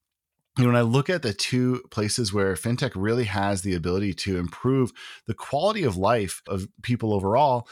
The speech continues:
I think those are two that come immediately to mind, the personalization side, the small business side. And then outside of that, one that I've enjoyed following for a very long time now is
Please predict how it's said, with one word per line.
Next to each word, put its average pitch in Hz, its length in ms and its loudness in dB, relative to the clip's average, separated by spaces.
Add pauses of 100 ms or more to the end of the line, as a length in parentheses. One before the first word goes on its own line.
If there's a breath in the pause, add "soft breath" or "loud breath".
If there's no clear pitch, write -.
(200 loud breath)
I 107 80 -2
think 117 160 0
those 120 220 2
are 104 80 0
two 117 300 -2
that - 180 -2
come 101 180 0
immediately 101 420 2
to 92 80 0
mind, 92 480 0
the 90 200 -2
personalization 95 640 -4
side, 90 220 -6
the 78 60 -10
small 95 200 -4
business 90 320 -4
side. 85 260 -4 (360 loud breath)
And 190 120 2
then 202 120 4
outside 123 400 2
of 113 60 2
that, 107 140 0
one 113 140 0
that 107 140 -2 (260)
I've 98 240 -4 (140)
enjoyed 92 360 0
following 95 400 -2
for 90 180 -4
a 82 40 -2
very 110 200 0
long 90 220 0
time 90 260 -4
now 82 200 0
is 82 160 -2